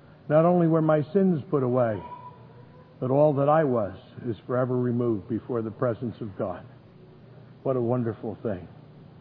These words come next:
So God deals not only with the fruit, but he deals with the root. And that brings you then to the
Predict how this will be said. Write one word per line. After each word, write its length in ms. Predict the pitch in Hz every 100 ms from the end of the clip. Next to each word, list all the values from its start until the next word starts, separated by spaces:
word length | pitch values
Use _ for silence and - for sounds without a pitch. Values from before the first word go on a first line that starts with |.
| - - - - - - - - - -
So 100 | 139
God 340 | 127 151 143
deals 260 | 160 151 127
not 220 | 143 143
only 380 | 156 208 214 160
with 280 | 131 127 -
the 80 | 127
fruit, 340 | - 139 131 - - -
but 100 | 123
he 60 | 123
deals 440 | 110 160 185 143
with 160 | 123 117
the 100 | 120
root. 360 | 123 147 143 - - - - - - - - - - - - - - - - - - - - - - - - - - 139
And 160 | 120
that 240 | 135 147 -
brings 320 | 143 139 117
you 280 | 131 123 110 120
then 360 | 131 127 123 110
to 160 | 120
the 220 | 110 110